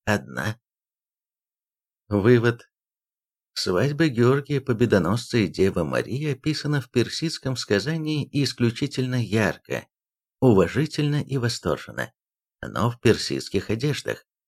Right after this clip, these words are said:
Метрополия Руси-Орды названа раем, здесь много золота, серебра,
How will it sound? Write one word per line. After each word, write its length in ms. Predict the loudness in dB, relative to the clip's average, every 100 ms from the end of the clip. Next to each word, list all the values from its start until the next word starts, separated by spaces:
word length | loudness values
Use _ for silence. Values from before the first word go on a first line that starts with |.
| _ _ _ _ _ _ 2
Метрополия 800 | 4 6 2 2 2 4 4 4
Руси-Орды 720 | 2 2 2 2 2 0 2
названа 520 | 2 2 0 0 0
раем, 520 | 0 0 0 -2 -8 _ -8
здесь 380 | -2 -2 -2 0
много 400 | 0 2 2 -2
золота, 520 | 0 -2 -2 -2 -2
серебра, 720 | -2 -4 -4 -4 -4 -4